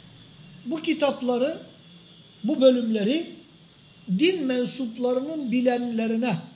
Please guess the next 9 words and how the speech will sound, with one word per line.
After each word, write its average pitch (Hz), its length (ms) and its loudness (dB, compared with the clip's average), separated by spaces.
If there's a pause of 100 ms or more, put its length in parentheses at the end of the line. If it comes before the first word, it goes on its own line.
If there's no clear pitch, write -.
(680)
veriyor. 175 320 -2 (2250)
Yani 247 440 2 (360)
Tevrat'ın 277 600 2
bölümünü 240 580 0 (1160)
Bağdat'taki 247 1080 -2
Yahudi 220 380 0
alimlerine, 147 540 -4 (2000)
İncil'in 294 580 2
bölümlerini 269 800 2